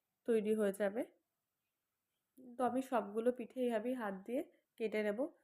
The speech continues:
একটু সময় সাপেক্ষ, পিঠে করতে গেলে একটু তো খাটতে হবেই, কিন্তু,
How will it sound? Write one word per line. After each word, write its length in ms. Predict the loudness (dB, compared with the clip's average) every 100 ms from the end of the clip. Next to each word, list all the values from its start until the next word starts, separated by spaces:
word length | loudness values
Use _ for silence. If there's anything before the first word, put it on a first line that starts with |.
| _ _
একটু 260 | -8 -6 -6
সময় 380 | -2 2 2 0
সাপেক্ষ, 420 | -2 -6 -2 -2
পিঠে 680 | 0 -4 4 4 4 0 -4 -4
করতে 360 | -8 0 0
গেলে 220 | 2 0
একটু 220 | 0 -2 -4
তো 100 | -2
খাটতে 420 | 0 0 -2 -2
হবেই, 380 | 2 2 2 -2 -6 -20 _ _ _ -2
কিন্তু, 460 | 0 2 2 2